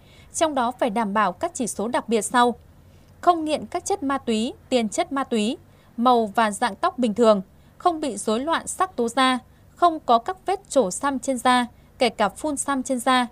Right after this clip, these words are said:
không bấm lỗ tai, lỗ mũi và ở các vị trí khác trên cơ thể để đeo đồ trang sức, không mắc bệnh mãn tính, bệnh xã hội. Hiện nay thực hiện khám tuyển theo công văn số ba nghìn không trăm hai mươi sáu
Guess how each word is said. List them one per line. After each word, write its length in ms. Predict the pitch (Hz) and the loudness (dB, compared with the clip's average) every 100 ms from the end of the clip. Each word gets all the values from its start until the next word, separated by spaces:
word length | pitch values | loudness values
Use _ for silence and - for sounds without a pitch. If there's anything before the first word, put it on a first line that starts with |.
| - - - - | -8 -20 -20 -2
không 220 | 349 320 | -2 0
bấm 180 | 254 240 | 0 0
lỗ 180 | 302 - | 0 0
tai, 380 | - 285 277 | 0 0 0
lỗ 220 | 247 226 254 | 0 0 2
mũi 340 | 262 262 359 415 - | 0 -2 -4 -8 0
và 100 | 240 | 0
ở 200 | - 190 | 0 -2
các 240 | 330 370 | -2 -4
vị 120 | 285 | -6
trí 200 | 214 220 | -6 -6
khác 260 | 220 320 370 | -6 -8 -10
trên 160 | - 262 | -8 -4
cơ 100 | 247 | -2
thể 280 | 254 233 180 - - - | 2 2 0 -8 -20 -4
để 180 | 220 196 | 0 0
đeo 280 | 214 294 | 0 0
đồ 240 | 277 220 202 | 2 0 -2
trang 220 | - 262 | -4 -6
sức, 220 | - 381 - _ _ - - | -2 -4 -4 _ _ -20 -2
không 280 | 330 311 285 | 2 2 0
mắc 200 | 392 247 | -2 -2
bệnh 280 | 247 190 | -4 -4
mãn 140 | 202 240 | -6 -4
tính, 280 | - 226 285 - | -2 -2 -2 -8
bệnh 180 | - 233 | -4 -4
xã 180 | - 233 | -4 -2
hội. 220 | 277 233 - _ - - - - _ _ _ | 2 2 0 _ -20 -20 -20 -20 _ _ _
Hiện 200 | - 220 | 4 4
nay 180 | 311 339 339 | 4 -4 -2
thực 120 | 240 | 0
hiện 200 | 262 247 | 0 -2
khám 220 | 247 240 | -8 -8
tuyển 300 | - 302 196 | -4 -4 -2
theo 200 | 262 294 | -2 -4
công 260 | 285 285 262 | -2 -4 0
văn 200 | 285 262 | -2 -2
số 280 | - 214 | -4 -2
ba 200 | 220 277 | 0 -2
nghìn 200 | 285 254 | -2 -4
không 180 | 190 277 | -6 -8
trăm 180 | 262 262 | -6 -6
hai 80 | 262 | -4
mươi 40 | |
sáu 340 | 254 220 208 | -2 0 0